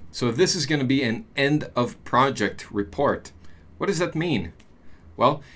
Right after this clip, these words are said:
it means that a certain project has been executed to its end. And so now we are reporting what happened throughout this project. Então significa que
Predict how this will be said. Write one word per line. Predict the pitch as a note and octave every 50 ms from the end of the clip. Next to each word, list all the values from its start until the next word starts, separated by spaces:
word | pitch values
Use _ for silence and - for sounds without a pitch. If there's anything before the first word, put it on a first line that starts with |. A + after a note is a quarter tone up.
| - - - -
it | B2+ C3+
means | D3+ D3+ D#3 E3 D#3+ - B2+
that | B2 B2+ B2 A#2 A2+ A2+ - - -
a | - B2
certain | - - - C#3+ C3+ B2+ C3 C#3+ C3 C3
project | - - A#2+ G#2+ G#2+ A#2 A#2+ D3 D#3 D3+ - - - -
has | - B2 C#3 B2+ A#2+
been | G#2 C3+ C3+ C3 C3 - -
executed | D3+ - - - - E3 D3+ - - - A2 G#2+ B2+ D#3 D#3+ - - - - - - - - - - -
to | C3 C3 C#3 D3+
its | - C#3 B2+ B2+ - - - - - -
end. | E3 D#3+ C#3+ A2+ G2 F2 - - - - - - - - -
And | A2+ A#2+ B2
so | A#2+ - D3 C3+ C3 C3
now | B2 A2+ A#2 D3+ F3+ C#3 G#2+ F#2+ - - - - -
we | - A#2+ C3 C3 -
are | B2+ A#2+ A#2+ A#2
reporting | A2+ B2 B2 A#2+ - - F#3+ G3+ G3 D#3 B2 G2+ G2+ -
what | G2+ G2+ C3 D3+ D3+ - - -
happened | - E3+ F#3 - - G#2+ F#2+ F#2+ - - - - - -
throughout | - E3+ F3+ D#3+ G2+ F#2+ - - - - - - -
this | - D3 D3+ -
project. | - - F#3+ F#3 D#3+ B2 - - - - - - - - - - - - -
Então | - A#2
significa | - - B2 B2+ C3+ C3+ C3 - - D3+ D3+ D3+ D#3
que | C#3 D3 - - A#2+ A2 G2+